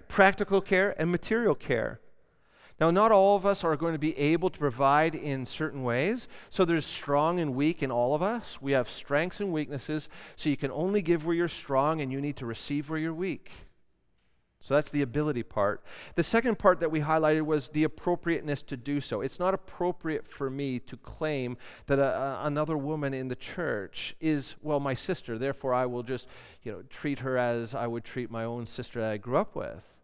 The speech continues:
There are certain boundaries that we need to put into place. And so that which we are able to do and that which is appropriate to do, we will do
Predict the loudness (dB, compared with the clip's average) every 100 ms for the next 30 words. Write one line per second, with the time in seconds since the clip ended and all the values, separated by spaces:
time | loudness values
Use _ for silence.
0 | _ _ _ _ _ 0 2 2 0 0
1 | 0 -2 2 4 4 0 -2 -4 -4 -6
2 | -8 -6 -8 -8 -8 -8 -8 -12 -12 -10
3 | -10 -14 -14 -16 -18 -20 -20 _ _ _
4 | _ _ _ -6 2 2 2 -6 2 6
5 | 8 6 2 2 2 2 2 0 -2 -8
6 | -10 -10 -6 -2 -2 0 0 0 -6 -6
7 | -6 -8 -6 -6 -6 -6 -6 -6 -10 -10
8 | -4 -2 -2 -4 -6 -8 -12 -14 -14